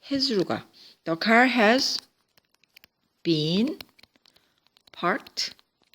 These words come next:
on the road. 나머지 요소는 다 써주고요. by 더하기 주어를 제일 뒤로 뺀다고. by 누구? 나잖아, 나. 그죠? By me. 이렇게 하면 되겠죠? 할 수 있습니까?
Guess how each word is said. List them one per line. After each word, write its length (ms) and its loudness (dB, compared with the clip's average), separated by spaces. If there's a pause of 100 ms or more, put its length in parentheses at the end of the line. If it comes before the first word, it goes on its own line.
(1700)
on 100 -2
the 140 2
road. 440 2
나머지 340 4
요소는 200 4
다 140 -6
써주고요. 680 2 (460)
by 300 6
더하기 300 6
주어를 220 4
제일 240 2
뒤로 280 4
뺀다고. 440 -8 (260)
by 480 4 (540)
누구? 500 4 (680)
나잖아, 480 -6
나. 100 -10 (220)
그죠? 240 -6 (540)
By 300 -14 (160)
me. 200 -14 (120)
이렇게 220 -16
하면 140 -12
되겠죠? 340 -8 (880)
할 100 -6
수 120 0
있습니까? 480 2